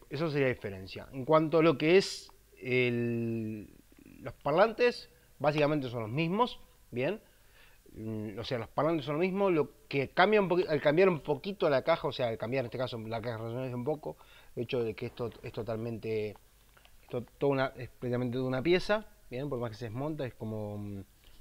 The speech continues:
no hay respiración, no hay nada, el sonido cambia un poco, bien. Las almohadillas internas siguen siendo de buena calidad igualmente, bien. El detalle que tiene es que, eh,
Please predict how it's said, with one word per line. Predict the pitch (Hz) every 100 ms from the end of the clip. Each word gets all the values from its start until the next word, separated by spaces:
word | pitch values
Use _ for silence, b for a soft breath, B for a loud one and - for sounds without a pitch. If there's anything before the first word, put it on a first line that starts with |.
| -
no | 117 123 131
hay | 127
respiración, | 123 - 117 139 139
no | 135
hay |
nada, | 151 180 208 233 b b b b b b _ -
el | 131 123
sonido | - 160 196 208
cambia | 175 160
un | 147
poco, | 110 98 - - -
bien. | 120 139 - b b
Las | 127 170
almohadillas | 180 226 233 202
internas | 151 156 190 185
siguen | 175 156
siendo | 147 147
de | 123
buena | 123 123
calidad | 107 113 120
igualmente, | 107 117 151 190 196 - - - -
bien. | 123 151 - - B B B B B
El | 120
detalle | 160 180
que | 170
tiene | 175 190 196
es | -
que, | 180 175 175 -
eh, | - 123 123 120 120 117 110 110 107 107